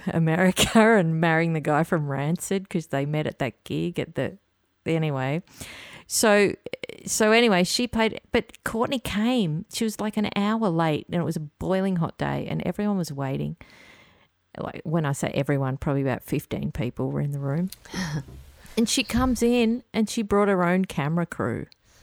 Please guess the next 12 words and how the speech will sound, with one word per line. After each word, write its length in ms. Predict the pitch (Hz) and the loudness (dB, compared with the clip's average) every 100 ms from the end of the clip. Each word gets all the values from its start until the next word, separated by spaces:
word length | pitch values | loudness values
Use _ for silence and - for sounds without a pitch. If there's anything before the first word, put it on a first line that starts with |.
| _ - | _ -4
<laughs> 680 | - - - - _ _ | -4 -4 -14 -20 _ _
to 140 | - 180 | -2 0
film 600 | - - - 196 196 180 | 0 -10 2 4 6 4
her 480 | 156 160 180 170 160 | 2 4 6 6 4
giving 380 | 160 165 175 175 | 2 0 2 0
a 40 | |
talk 580 | - 175 151 98 - - - | 2 2 2 2 -2 -16 -12
to 180 | - 147 | -4 0
these 480 | 110 110 170 - - _ - | 0 0 -4 -8 -12 _ -2
motley 460 | 175 156 - 156 | 2 2 2 -2
crew 400 | - - 160 143 | -4 -2 0 0
of 260 | 139 147 - | -2 -6 -18